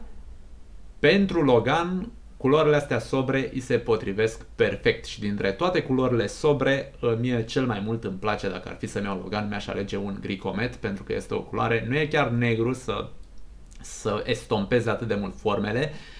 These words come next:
dar nu este nicio culoare deschisă să-ți atragă atenția asupra micilor imperfecțiuni, uh, de design, cum ar fi faptul că are, uh, senzor de parcare,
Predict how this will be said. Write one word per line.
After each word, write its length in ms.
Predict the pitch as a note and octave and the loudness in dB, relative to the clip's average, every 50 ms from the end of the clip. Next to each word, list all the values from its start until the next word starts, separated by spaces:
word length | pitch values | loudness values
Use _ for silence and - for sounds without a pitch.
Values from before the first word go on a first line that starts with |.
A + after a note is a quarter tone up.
| - - - - | -18 -18 -12 -8
dar 300 | A#2+ A2+ B2 B2 B2 A#2 | -6 2 4 4 4 6
nu 100 | B2+ C#3+ | 4 2
este 200 | D3 C#3+ - C#3+ | 2 2 2 2
nicio 300 | C3+ D3 D#3 - E3 D3+ | 2 2 2 4 2 2
culoare 360 | D3+ C#3 C3 B2+ B2 A#2 A2+ | 4 4 4 4 6 6 6
deschisă 680 | G#2+ G#2+ G#2 G2 - - - - B2 A#2+ - B2+ B2 A2+ | 4 4 0 -2 -2 -10 -6 -4 -4 -4 0 2 2 2
să-ți 600 | - - - A2+ G#2+ F#2+ - - - - G#2 G2+ | 2 -2 0 0 0 0 -2 -10 -8 -4 -2 0
atragă 400 | - - G#2+ A2 A2+ A#2+ A2 G#2+ | 0 0 0 2 2 2 2 2
atenția 420 | G#2 - A2+ A2 G2+ - A2 G2 | 2 2 0 -2 0 0 0 0
asupra 380 | G2 F#2+ - A2 - - G#2 F#2+ | 0 -2 -6 -8 -4 -2 -2 -2
micilor 440 | G#2+ A2+ A2 - - A2+ G#2+ G2 | -2 -4 -4 -6 -4 -2 -2 -2
imperfecțiuni, 880 | G2 F#2+ F#2+ G2 G2 - - F#2 F#2 - - - G#2 G#2 G#2 G2+ G2+ G2 | -2 -2 -2 -4 -4 -4 -4 -6 -6 -6 -4 -4 -2 -2 0 -2 -2 -2
uh, 60 | F#2 A2 B2 - - - G#2 G#2+ G#2+ G#2 | -4 -6 -6 -6 -6 -8 -8 -10 -10 -8
de 100 | F#2+ G2 | -6 -6
design, 520 | F#2+ F#2+ F#2+ F#2+ - - G#2 G#2 G2+ G2 G2 | -6 -4 -4 -6 -2 -2 -2 0 0 -2 -4
cum 140 | - F#2+ F#2 | -6 -8 -8
ar 80 | F#2+ - | -8 -10
fi 140 | - - | -10 -14
faptul 360 | F2+ - - G2 - - G2+ - | -10 -4 -4 -4 -4 -4 -10 -6
că 80 | G2+ | -4
are, 680 | F#2+ F#2+ F#2 F#2 F2+ - - - - - F2+ F2 - - - - - - - - - | -2 -2 -2 -4 -4 -6 -6 -6 -6 -8 -10 -10 -12 -12 -14 -14 -14 -16 -18 -14 -8
uh, 160 | - G2 F#2 | -4 -4 -4
senzor 360 | F2 - - G#2+ G2+ A2+ G#2 | -2 -2 -2 -2 0 0 -2
de 80 | F#2+ F#2 | -2 -2
parcare, 640 | - - E2+ - - - G#2 G#2+ G2+ F#2+ - - | -4 -4 -6 -6 -2 -2 0 2 2 2 2 0